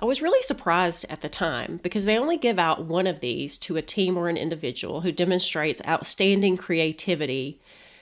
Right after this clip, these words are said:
during the competition. And to this day, I think that's the award that I'm most proud of. It really allowed me to step into my creativity, own my creativity,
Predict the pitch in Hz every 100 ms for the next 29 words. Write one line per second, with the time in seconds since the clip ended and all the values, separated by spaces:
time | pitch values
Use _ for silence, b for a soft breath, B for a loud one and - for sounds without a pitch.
0 | B 160 165 156 156 151 143 139 - -
1 | - - - 196 _ _ _ _ _ _
2 | _ - 226 226 247 302 - 220 185 156
3 | 160 196 - - 220 403 381 190 180 -
4 | - 180 170 151 156 151 147 147 143 143
5 | - - 123 135 131 - - - - 196
6 | 190 220 262 269 262 196 175 160 160 160
7 | 165 156 151 156 147 - - 165 - 156
8 | 160 - 147 - 139 143 - 185 185 185
9 | 170 170 170 B B B B - 196 208
10 | 196 196 180 175 170 - 160 160 160 156
11 | 160